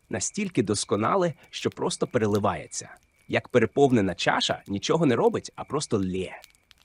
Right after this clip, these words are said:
І перше, що з нього випливає, це розум. Не інтелект у звичному сенсі, а така собі перша форма свідомості, яка вже усвідомлює себе.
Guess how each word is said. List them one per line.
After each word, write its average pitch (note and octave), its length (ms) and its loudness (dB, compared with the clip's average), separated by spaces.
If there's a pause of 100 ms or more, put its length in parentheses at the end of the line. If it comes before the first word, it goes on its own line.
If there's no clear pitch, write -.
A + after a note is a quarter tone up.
(160)
І G2+ 80 -6
перше, G3 380 0
що G#2 160 -2
з F#2 60 -6
нього G2+ 200 0
випливає, G2 560 -2
це A2 180 0
розум. G#2+ 420 -2 (640)
Не D3+ 240 2 (140)
інтелект F3 640 0
у A2+ 100 -4
звичному G2 400 -2
сенсі, C#3 440 -2 (160)
а G#2+ 80 -8
така B2+ 280 -2
собі A#2+ 260 0 (100)
перша D3 340 2
форма B2 360 2
свідомості, G#2 640 0
яка - 200 -2
вже A2+ 200 2
усвідомлює A2+ 640 2
себе. - 380 -6